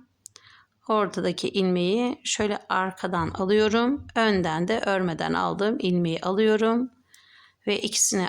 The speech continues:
ayrı ayrı düz olarak örüyorum. Arada bir ters ilmeğim var. Onu ters ördüm. Tekrar bu dört ilmeğin yerlerini değiştireceğim.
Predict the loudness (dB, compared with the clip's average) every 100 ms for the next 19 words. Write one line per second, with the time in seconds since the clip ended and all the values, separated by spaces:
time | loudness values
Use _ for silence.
0 | 0 0 0 -2 -2 -2 -2 -4 -2 -2
1 | -2 -4 -4 -2 -2 -4 -8 -4 -2 -2
2 | -4 -8 -18 _ _ _ _ _ _ -20
3 | -20 -20 -20 -10 0 2 2 2 2 -2
4 | -4 -2 -2 0 0 2 0 0 -2 -2
5 | -2 -2 -2 -2 -2 -2 0 0 0 2
6 | 0 -2 -8 -20 _ -2 -2 -2 -2 -2
7 | -2 0 2 0 -2 0 2 2 2 0
8 | 0 0 2 2 4 2 2 0 0 2
9 | 2 2